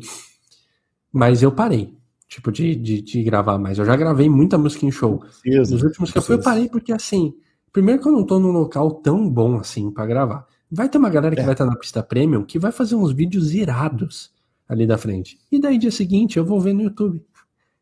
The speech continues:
Speaker 1: Eu, eu viria no
Speaker 2: É.
Speaker 1: meu computador de qualquer jeito, então eu vou ver de outra pessoa.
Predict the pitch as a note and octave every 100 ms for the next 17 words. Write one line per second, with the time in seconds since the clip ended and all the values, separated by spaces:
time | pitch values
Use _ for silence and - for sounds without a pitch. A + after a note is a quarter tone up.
0 | _ G3 G#3 F#3+ G3 F#3+ F#3 F3+ F3 E3+
1 | E3 E3 E3 G3+ - A#2+ B2+ B2+ C#3 -
2 | - _ F3+ F#3+ G3 G3 G3+ G3 F#3 F3+
3 | E3+ E3+ F3+ F#3+ - D#3+